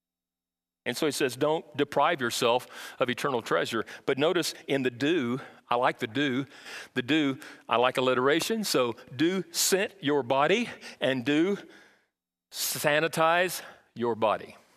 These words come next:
There's a scenting and there's a sanif-, <laughs> uh, I can't say the word, sanitizing that needs to take place. He says, and he talks about the anointing of oil.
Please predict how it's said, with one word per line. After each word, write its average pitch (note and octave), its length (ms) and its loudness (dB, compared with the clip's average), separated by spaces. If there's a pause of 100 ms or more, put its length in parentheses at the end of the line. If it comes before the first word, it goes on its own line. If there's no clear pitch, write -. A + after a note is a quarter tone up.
(1120)
There's C3+ 180 2
a C3 60 0
scenting G#3+ 480 2
and E3+ 120 2
there's D3 180 2
a C#3+ 40 -2
sanif-, - 1120 -2 (200)
<laughs> - 160 -8
uh, A#2 180 4 (260)
I D#3+ 60 0
can't C#3+ 260 -2
say C#3+ 160 0
the B2 120 -2
word, B2 320 0 (580)
sanitizing D#3+ 880 2
that B2+ 120 0
needs C3+ 200 0
to B2 60 -10
take D3 240 0
place. D3 560 0 (480)
He F3+ 120 -2
says, E3 340 2 (440)
and D3 60 -4
he C#3+ 60 -2
talks G#3+ 320 0
about C3+ 340 2 (160)
the C#3 100 0
anointing D#3 460 0
of D#3 100 2
oil. F3 460 2